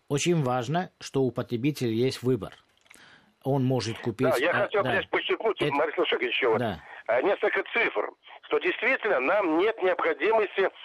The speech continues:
Speaker 2: так скажем, извиняться, объясняться, оправдываться в этом смысле. У нас мороженое в достатке любого.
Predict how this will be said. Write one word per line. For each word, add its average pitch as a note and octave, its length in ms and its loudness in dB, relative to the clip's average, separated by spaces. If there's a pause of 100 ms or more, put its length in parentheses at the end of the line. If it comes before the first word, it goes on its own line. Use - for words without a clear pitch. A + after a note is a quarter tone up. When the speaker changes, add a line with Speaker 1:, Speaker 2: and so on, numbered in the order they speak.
(220)
Speaker 2:
так D3 140 0
скажем, D#3 320 2
извиняться, D#3+ 600 2
объясняться, D3+ 680 0
оправдываться C#3+ 640 0
в B2 40 4
этом A#2 240 0
смысле. B2 300 0
У G#3+ 40 2
нас A3+ 140 2
мороженое G3+ 460 2
в - 40 -2
достатке F3 420 0
любого. F3+ 500 2